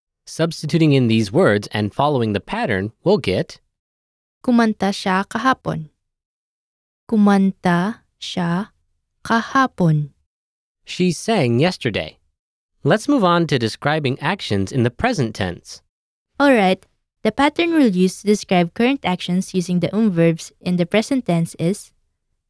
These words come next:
Speaker 2: um verb in present tense, then pronoun or noun, then object, place, or person, then time indicator.
Speaker 1: But you can omit some words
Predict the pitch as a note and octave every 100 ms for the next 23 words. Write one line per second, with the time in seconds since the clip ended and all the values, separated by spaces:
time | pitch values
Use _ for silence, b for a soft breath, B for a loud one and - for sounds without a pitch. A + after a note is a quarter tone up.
0 | _ - C#4+ A#3 F#3+ F3 E3 F3 F3+ G3
1 | - C#4+ - D#3+ F#3+ - _ _ - F3+
2 | E3 E3 _ _ _ - A#3 A3 F3+ F3
3 | D#3+ D#3+ G3+ F#3+ F3 G3+ _ _ _ _
4 | _ G#3 G#3 G3+ - B3+ A3 G3+ F#3+ _
5 | F3+ E3+ E3 - _ - G3 - G3 E3+
6 | F3+ G3 C4 _ _ _ _ _ - F#3+
7 | F3+ F#3 F#3+ F#3 G3 - F#3+ G#3 A3+ G3+
8 | D3+ D#3+ _ _ _ _ _ _ _ _
9 | - D3+ E3+ F#3+ F3 F3+ C4 - - A3
10 | D#3+ G#2+